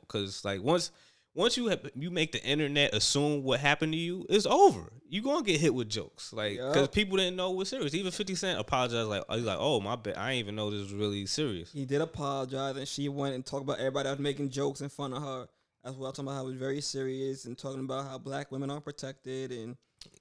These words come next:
Speaker 1: Yeah, yeah, but like I said, like, I, like, once I heard it, I was like, it, like, even a story in general is weird. Like, I didn't even know that
Speaker 2: Look, the, a
Speaker 1: I
Speaker 2: story
Speaker 1: didn't
Speaker 2: like
Speaker 1: know
Speaker 2: that
Speaker 1: how
Speaker 2: is prone to jokes, especially if you don't speak about it.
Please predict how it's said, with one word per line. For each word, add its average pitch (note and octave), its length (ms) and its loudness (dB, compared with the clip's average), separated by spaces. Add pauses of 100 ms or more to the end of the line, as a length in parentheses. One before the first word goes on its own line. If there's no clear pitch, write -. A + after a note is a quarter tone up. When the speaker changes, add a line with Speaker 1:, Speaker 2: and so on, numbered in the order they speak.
(160)
Speaker 1:
Yeah, B2 200 -2
yeah, C#3 320 4
but G#2 160 0
like G#2 160 2
I A2 60 2
said, - 180 -6
like, A#2 200 6
I, B2+ 260 10
like, B2 220 6
once F3 240 0
I C#3+ 120 4
heard C#3 220 4
it, A#2 40 4
I G#2 80 4
was A#2 100 2
like, G#2 160 2
it, A#2+ 160 6 (220)
like, F3 160 6
even B3 260 4
a A#2+ 40 0
story B2 480 0
in F#2 160 -4
general F2 520 -2
is E2 120 -14
weird. - 320 -16
Like, D2+ 240 -12
I C#3+ 100 0
didn't E3 120 2
even B2+ 220 0
know A#2+ 280 4
that G2 280 0 (140)
Speaker 2:
Look, D3 260 2
the, C#3+ 120 -2
a - 20 -4
Speaker 1:
I D#3 60 -2
Speaker 2:
story C4 180 10
Speaker 1:
didn't B3 140 10
Speaker 2:
like G#3 100 8
Speaker 1:
know G3 80 8
Speaker 2:
that F3 80 10
Speaker 1:
how E3+ 80 8
Speaker 2:
is C#3 60 0
prone D#3 220 6
to C3 40 2
jokes, C3+ 360 0
especially D#3+ 340 2
if - 20 0
you C#3 40 -6
don't C#3 120 4
speak C3+ 200 0
about A#2 280 -4
it. G#2+ 100 -14